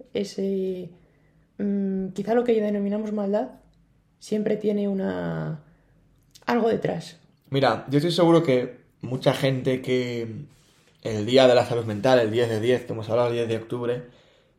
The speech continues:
Speaker 2: que sube a las redes sociales una frasecita o una foto de Día de la Salud Mental,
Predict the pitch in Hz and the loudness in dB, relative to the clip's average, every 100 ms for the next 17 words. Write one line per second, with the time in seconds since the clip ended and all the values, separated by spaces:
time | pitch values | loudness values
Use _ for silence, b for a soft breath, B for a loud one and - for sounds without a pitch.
0 | _ - 120 117 - - 127 127 123 107 | _ -6 0 0 -2 -4 2 4 4 2
1 | 123 127 104 - 123 117 107 113 110 110 | -2 -4 -6 -6 -4 -4 -6 -8 -8 -8
2 | 104 107 - 104 - 117 - 104 110 110 | -10 -10 -12 -14 -12 -14 -10 -6 -6 -6
3 | 107 113 113 110 113 107 127 127 113 120 | -6 -6 -4 -2 -2 0 0 2 0 -4
4 | 120 113 101 - 131 127 123 | -6 -8 -12 0 2 2 -4